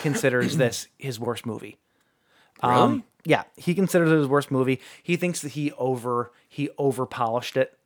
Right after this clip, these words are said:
Speaker 2: Mm.
Speaker 1: according to him, and thinks that he tinkered with it a little bit too much.
Speaker 2: Mm.
Speaker 1: Um, he still likes it, but he's, you know, he, he thinks that it's his worst movie. I don't know. It'd be, I would have to go back and rewatch his entire filmography, I think.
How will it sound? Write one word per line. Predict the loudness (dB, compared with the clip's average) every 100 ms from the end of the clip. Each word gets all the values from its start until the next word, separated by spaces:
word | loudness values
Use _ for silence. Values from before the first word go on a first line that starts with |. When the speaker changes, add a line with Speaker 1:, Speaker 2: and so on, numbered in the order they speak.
| _ _ _ -4
Speaker 2:
Mm. | 2
Speaker 1:
according | 2 2 -2
to |
him, | -4 -4 -4 -8
and | -6
thinks | -6 -6
that | -12
he | -10
tinkered | -8 -6 -4
with | -2 -2
it | -2
a |
little | -2 -4
bit | -6
too | -6 -6
much. | -4 -4 -2
Speaker 2:
Mm. | 0 -2 -8 _ -10
Speaker 1:
Um, | -6 -4 -6 -8 -16 _ 2
he | 4
still | 6 6
likes | 8 6 4
it, | -4 -4
but | -4 -4 -2
he's, | -4 -4 -2
you | -2
know, |
he, | 0 -2 -2
he | -2
thinks | 0 -2
that | -2
it's | -4
his | -4
worst | -6 -2
movie. | -2 -4 -8 -20 -20 -20 -20 _ 2
I | 8
don't | 8 8 6
know. | 8 10 12 10 8 0 _ 0
It'd | 0
be, | 2
I | 8
would | 8
have | 6
to | 6
go | 10
back | 10 8
and | 6 0 -2 -8
rewatch | -4 0 2 2 2 0 -2
his | -2 -2
entire | 0 2 4 4 2 0 -8 _ _ -6
filmography, | 0 4 4 2 0 2
I | 2
think. | 2 0